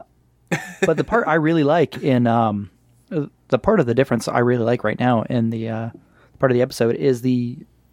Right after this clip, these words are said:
um, in the sub, Metabee yells he needs the, uh, the water legs, and Ikki can't hear him over the, over the wind,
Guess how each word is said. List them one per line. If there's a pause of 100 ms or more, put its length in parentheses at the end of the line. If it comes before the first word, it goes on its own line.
(120)
um,
in
the
sub,
Metabee (380)
yells
he
needs
the,
uh,
the
water
legs, (200)
and
Ikki
can't
hear
him
over
the, (520)
over
the
wind,